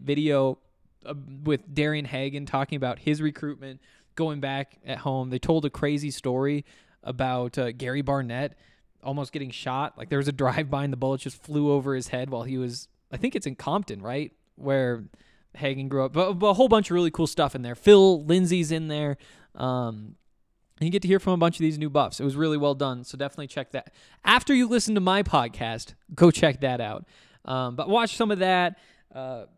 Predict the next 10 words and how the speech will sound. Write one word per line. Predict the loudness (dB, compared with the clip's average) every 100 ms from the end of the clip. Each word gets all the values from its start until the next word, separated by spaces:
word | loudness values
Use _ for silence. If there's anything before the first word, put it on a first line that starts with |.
| -14
went | -6 -6 -6
up | -6 -8 -10
to | -8 -4 -4 -4
the, | -6 -6 -4
uh, | -2 -2 -4 -6 -10 _ _ _ _ -20
press | -4 -2 -2
conference | 0 0 0 -2 -4 -10 -16 _
with | 2 2 2 -6 _ _
Karl | 4 4 6
Dorrell, | 2 4 6 6 4